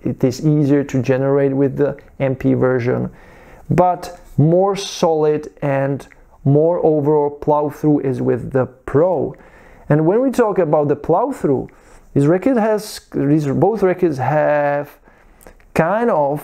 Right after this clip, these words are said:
what I've measured, uh, I would say medium swing weight, or a swing weight that matches with the M P version rather than with the other rackets that are heavier.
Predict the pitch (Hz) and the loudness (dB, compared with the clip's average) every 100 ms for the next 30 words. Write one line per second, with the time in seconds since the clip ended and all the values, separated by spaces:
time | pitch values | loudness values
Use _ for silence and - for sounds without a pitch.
0 | - 135 160 170 165 160 190 202 160 139 | -6 0 2 2 2 2 0 0 0 0
1 | 135 - 135 131 131 - - - 170 196 | -2 -4 -4 -2 -4 -10 -20 -6 -2 0
2 | 240 170 156 208 226 175 - - 170 226 | 0 2 2 2 0 -2 -4 -2 0 2
3 | 175 131 131 - - - - - 143 151 | 0 0 -2 -10 -20 -20 -6 0 2 2
4 | 151 135 - 151 196 180 170 156 - 151 | 0 -2 -4 0 2 2 2 0 0 0
5 | 151 - _ - - _ - 135 165 202 | 0 -4 _ -20 -20 _ -2 2 2 0
6 | 208 - 147 143 143 135 143 143 135 147 | -2 0 0 0 -4 -2 0 0 0 -2
7 | 156 147 - 226 220 156 170 202 196 135 | -2 -2 -2 0 0 2 2 2 0 -2
8 | 123 139 185 196 - - - - - 127 | -4 -4 -4 -8 -16 -20 -20 -6 0 2
9 | 147 175 190 156 147 151 151 - _ _ | 2 0 2 2 4 2 -2 -12 _ _
10 | _ 202 135 135 143 143 143 139 143 143 | _ -2 0 2 2 2 2 0 -2 -2
11 | 147 151 156 151 151 139 - 139 123 131 | 0 0 2 2 2 0 -4 -4 -2 -2
12 | 127 135 131 127 98 143 190 226 139 113 | -2 -2 -2 -4 -2 0 2 2 0 -2